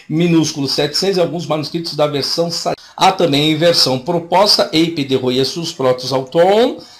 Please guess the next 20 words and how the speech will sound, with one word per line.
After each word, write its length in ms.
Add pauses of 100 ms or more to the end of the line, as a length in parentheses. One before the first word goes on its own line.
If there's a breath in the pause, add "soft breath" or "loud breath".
na 120
seguinte 340
testemunha 300
Cotes 240
Alexandrino, 600
Efraimi, 800
Fra-, 480
Freirianos, 800
Coridete, 840
e 160
assim 280
sucessiva-, 500
sucessivamente. 1080 (340 loud breath)
Há 200
também 280
uma 140
outra 220
expressão, 500
uma 180
outra 400